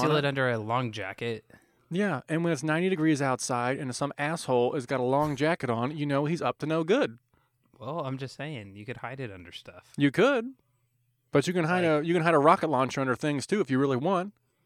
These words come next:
Speaker 1: Yeah, but it would be much more obtrusive. I just, I don't think they should be regulated.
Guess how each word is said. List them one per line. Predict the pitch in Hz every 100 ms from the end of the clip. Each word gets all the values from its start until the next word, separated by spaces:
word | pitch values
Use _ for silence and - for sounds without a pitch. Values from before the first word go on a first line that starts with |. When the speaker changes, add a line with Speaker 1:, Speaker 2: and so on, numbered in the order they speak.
| _ _ _
Speaker 1:
Yeah, | 135 131 170 143
but | 107 123
it | 113 120 123 -
would | 131 123
be | 135 131 127
much | 110 120 127 -
more | 127 120 120 113 107 - _ _ _ _ _ _ _ _ _
obtrusive. | 131 113 - - - 127 120 - 92 - - - _ _ _ _ _ _ _ _ -
I | 131 160
just, | 170 170 - -
I | 123 131
don't | 143
think | 131 123
they | 120
should | 113
be | 107
regulated. | 95 113 123 101 92 98 104